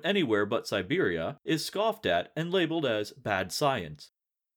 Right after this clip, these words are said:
Anything that is truly paradigm shifting is attacked and made mockery of, as the institution itself were loath to change its preconceived notions. But I digress. On to the next article.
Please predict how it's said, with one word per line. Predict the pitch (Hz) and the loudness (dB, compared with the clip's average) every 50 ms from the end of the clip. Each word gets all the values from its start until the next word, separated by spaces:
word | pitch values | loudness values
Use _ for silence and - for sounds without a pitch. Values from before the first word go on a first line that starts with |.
| _ _ _ _ - | _ _ _ _ -4
Anything | 135 143 185 202 196 - 131 127 131 | -2 0 0 2 2 2 2 2 2
that | 131 123 | 0 2
is | 120 113 - | 0 0 -2
truly | - - 185 180 180 151 | -4 -4 -2 0 2 0
paradigm | 143 - 160 175 190 165 120 101 95 92 87 | 0 2 2 2 2 4 2 2 0 0 -4
shifting | - - 107 92 - - 87 90 107 - _ _ _ - | -6 -4 -6 -6 -6 -8 -10 -10 -12 -14 _ _ _ -8
is | 139 143 | -4 -2
attacked | 175 190 - - 202 - 98 190 - - _ - | -2 -2 2 2 2 2 2 -2 -6 -10 _ -4
and | 135 143 151 | -2 0 4
made | 180 185 160 | 4 4 4
mockery | 165 190 196 190 - 147 120 107 95 | 4 2 2 2 2 0 2 2 2
of, | 87 82 85 90 - _ _ _ _ - | 2 0 -2 -4 -6 _ _ _ _ -2
as | - 175 190 165 - | 0 0 0 2 0
the | 196 185 | 0 0
institution | 185 170 - - 151 143 - 208 202 196 - 160 | 0 -2 -4 -6 -8 -6 -4 -2 -2 -2 -2 -4
itself | 151 147 - - 208 160 98 - - - _ _ _ _ - | -4 -4 -2 0 2 2 2 0 -2 -6 _ _ _ _ -4
were | - 135 147 147 | 2 4 4 6
loath | 147 170 165 160 147 151 - | 6 4 2 2 2 0 -2
to | 190 156 | -4 -4
change | - 160 131 90 82 82 80 76 - - - | -2 -2 -2 -2 -2 -4 -6 -8 -10 -8 -8
its | 117 - | -8 -6
preconceived | - - 120 101 - 98 - - 104 92 - | -2 -2 -2 -2 -2 -4 -4 -2 -4 -4 -2
notions. | 120 123 135 143 143 - 87 76 67 - - _ _ _ _ _ _ _ _ _ _ _ _ _ _ _ - | -2 -2 -2 -2 -4 -6 -8 -10 -10 -14 -18 _ _ _ _ _ _ _ _ _ _ _ _ _ _ _ -2
But | 202 208 | 2 2
I | 220 226 | 4 4
digress. | 220 226 220 202 226 247 226 - - - - - _ _ _ _ _ _ _ _ _ - | 4 4 4 2 2 2 0 0 0 -2 -8 -16 _ _ _ _ _ _ _ _ _ -4
On | - 95 110 113 | 0 0 0 0
to | 113 120 | 0 -2
the | 127 | 0
next | 127 139 147 147 - 165 | 2 2 2 2 2 2
article. | 160 180 190 - 135 98 - | 2 2 2 2 2 0 0